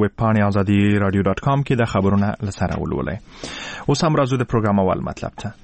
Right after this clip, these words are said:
د طالبانو د حکومت د امر بالمعروف او نهي عن المنکر وزارت لخوا رسنیو ته د خپرونو پر مهال د یو شمېر غوښتنو ورسپارلو.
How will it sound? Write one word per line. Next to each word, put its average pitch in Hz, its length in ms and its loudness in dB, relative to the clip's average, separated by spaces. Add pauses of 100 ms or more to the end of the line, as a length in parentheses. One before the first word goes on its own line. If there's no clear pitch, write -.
د 139 260 4
طالبانو 147 380 2
د 143 120 2
حکومت 131 400 0
د 123 120 2
امر 120 180 2
بالمعروف 110 580 0
او 107 180 2
نهي 117 300 0
عن 113 120 0
المنکر 110 400 2
وزارت 110 400 0
لخوا 117 240 0
رسنیو 113 520 2
ته 110 60 0
د 104 140 -2
خپرونو 107 500 2 (400)
پر 98 180 2
مهال 101 320 2
د 101 80 4
یو 98 80 2
شمېر 98 300 -2
غوښتنو 104 340 0
ورسپارلو. 107 580 2